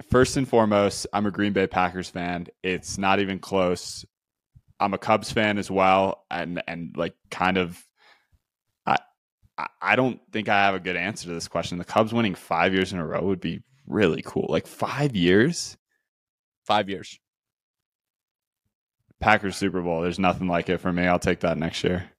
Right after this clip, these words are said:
Speaker 2: You've experienced both teams winning.
Speaker 1: Right.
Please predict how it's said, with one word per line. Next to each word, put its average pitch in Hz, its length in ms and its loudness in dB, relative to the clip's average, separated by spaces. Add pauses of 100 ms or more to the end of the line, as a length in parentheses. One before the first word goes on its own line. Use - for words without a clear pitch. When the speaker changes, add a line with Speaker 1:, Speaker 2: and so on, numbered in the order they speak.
(840)
Speaker 2:
You've 120 160 -2
experienced 120 720 0
both 101 240 2
teams 95 340 -2
winning. 87 380 -4 (840)
Speaker 1:
Right. 87 220 2